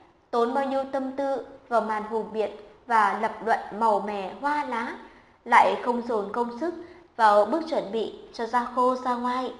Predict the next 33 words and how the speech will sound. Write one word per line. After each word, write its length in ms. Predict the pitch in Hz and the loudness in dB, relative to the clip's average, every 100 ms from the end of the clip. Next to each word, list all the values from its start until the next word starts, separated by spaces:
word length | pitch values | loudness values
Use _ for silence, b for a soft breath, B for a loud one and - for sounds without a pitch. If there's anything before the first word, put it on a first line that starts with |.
| - B B B B _ | -18 B B B B _
Xem 380 | - 240 226 220 | -2 0 2 0
nhẹ 260 | 214 - | 0 0
điều 260 | 202 220 190 | -2 -2 -2
tra 280 | 196 277 269 | -2 -2 -2
cơ 200 | 285 285 254 | 0 0 2
bản. 200 | 202 175 - - B B B B | 2 2 -4 -16 B B B B
Doãn 240 | 214 214 240 | 4 6 8
Đạc 260 | 247 - - | 8 6 4
quả 140 | 202 | 4
là 380 | 190 196 190 - | 6 6 6 4
đại 240 | 208 - 190 | 6 6 6
luật 160 | 214 202 | -2 -2
sư 460 | - 254 254 - | 2 4 4 2
đáng 220 | 226 220 247 | 6 6 6
để 80 | |
em 220 | 233 233 247 | 2 2 2
học 220 | 247 - | 0 -2
tập." 160 | 226 220 - - _ _ _ b b b b _ | -4 -4 -6 -20 _ _ _ b b b b _
Cô 160 | 247 240 | 6 6
khiêm 240 | 240 240 | 4 2
tốn 220 | 240 220 | 2 2
như 140 | 262 285 | 2 4
vậy 260 | 254 196 - B B | 4 2 -4 B B
khiến 280 | - 240 233 - | 0 0 2 0
anh 200 | 262 269 | -2 0
bất 220 | 320 294 | -4 -2
ngờ. 300 | 240 208 190 - b b b b b _ | 0 2 0 -6 b b b b b _
So 320 | - 240 226 | 4 8 8
sánh 240 | 220 214 | 6 -2
thất 220 | 208 285 277 | -2 -4 6
bại, 240 | 214 - - B B _ | 6 6 2 B B _
từ 160 | 233 208 | 0 4
đó 280 | 202 240 | 6 6